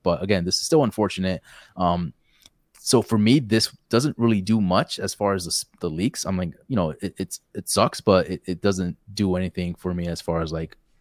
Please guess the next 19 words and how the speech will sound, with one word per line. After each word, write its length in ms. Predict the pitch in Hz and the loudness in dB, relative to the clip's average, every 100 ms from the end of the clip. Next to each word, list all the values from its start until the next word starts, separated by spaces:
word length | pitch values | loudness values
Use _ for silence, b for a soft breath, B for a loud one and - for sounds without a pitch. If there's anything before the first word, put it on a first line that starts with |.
| _ | _
ruin 320 | 90 87 92 | -4 -2 -2
anything. 420 | 101 123 139 160 | -2 -2 0 0
I'm 100 | 123 | 0
sure 300 | 92 110 92 87 | 0 0 2 0
if 180 | - | -4
Rob 200 | 85 90 | -2 0
were, 120 | 110 104 | 0 0
were 120 | 113 | 0
to 80 | 113 | 0
see 220 | - 139 | 0 2
it, 60 | 143 | 2
it'd 180 | 98 85 | 0 -2
be, 160 | 90 | -4
like, 180 | 85 85 - | -2 -4 -6
a 60 | |
bummer 300 | 85 87 98 | -4 0 0
because 320 | 98 87 87 - | 0 -2 -4 -4
he 120 | 90 | -2
would 240 | 90 80 | -2 -4